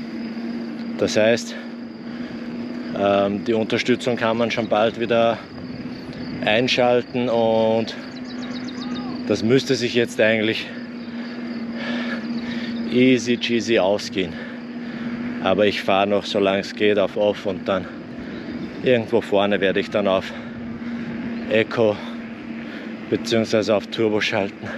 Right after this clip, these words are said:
Dann werden sich meine Beine freuen und ich auch. So, jetzt sind wir rausgefahren von Ebensee und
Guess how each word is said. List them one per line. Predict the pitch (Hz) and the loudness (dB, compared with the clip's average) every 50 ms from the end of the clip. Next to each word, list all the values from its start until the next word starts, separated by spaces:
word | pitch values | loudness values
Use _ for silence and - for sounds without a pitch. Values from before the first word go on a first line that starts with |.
| - - - - - - - - - - - - - - - - - - - - - - - - - - | -10 -10 -10 -10 -10 -10 -10 -10 -10 -10 -10 -10 -10 -10 -10 -10 -8 -8 -8 -8 -8 -8 -6 -6 -4 -2
Dann | - 107 101 98 95 | 0 2 2 4 4
werden | 101 104 104 104 | 4 4 4 2
sich | 95 104 98 - | 0 -2 -2 0
meine | 101 98 98 98 95 | 0 0 2 0 0
Beine | 82 78 110 107 104 101 104 101 98 - - - - - - - - - - - - - - - | 2 2 2 2 4 2 0 0 -2 -4 -8 -12 -14 -12 -12 -12 -10 -10 -8 -8 -8 -8 -8 -8
freuen | - - - 110 107 113 110 110 104 - - - - - - - - - - - - - - - - - - - - - - - - 113 | -8 -4 0 4 4 6 6 4 2 -2 -6 -12 -12 -12 -12 -12 -12 -12 -12 -12 -12 -10 -10 -8 -8 -8 -8 -8 -6 -6 -6 -4 -2 -2
und | 107 98 | 0 0
ich | 107 101 - - | 0 0 0 0
auch. | 98 92 90 - - - - - - - - - - - - - - - - - - - - - - - - - - - - - - - 180 175 | 0 0 0 -2 -4 -8 -8 -10 -10 -10 -10 -8 -8 -8 -8 -8 -8 -8 -8 -8 -8 -10 -10 -10 -10 -10 -8 -10 -8 -8 -8 -6 -2 2 4 6
So, | 185 196 208 208 190 185 | 8 8 8 8 8 8
jetzt | 180 175 - - - - | 6 6 6 4 4 4
sind | 214 208 202 170 180 | 4 4 6 6 6
wir | 190 196 190 175 151 - - - - - - - - - - - - - - - - - - - - - 120 117 | 6 8 8 6 4 2 -2 -4 -4 -4 -4 -4 -4 -4 -4 -4 -4 -4 -2 -2 -2 -2 -2 -2 -2 -2 2 4
rausgefahren | 135 156 170 208 196 - - 220 196 - 202 196 202 202 196 180 | 6 6 6 6 6 4 4 2 4 4 6 6 6 4 4 4
von | 190 202 196 185 | 4 2 2 4
Ebensee | 165 180 196 220 233 226 220 - - 214 208 202 202 185 151 123 - - - - - - - - - - - - - - - - - - - - - - - - - | 6 6 8 8 8 6 4 4 6 8 8 8 8 6 4 2 -4 -8 -8 -8 -6 -6 -6 -6 -6 -6 -6 -4 -4 -4 -4 -4 -4 -4 -4 -4 -4 -4 -2 0 2
und | 147 139 139 | 2 2 2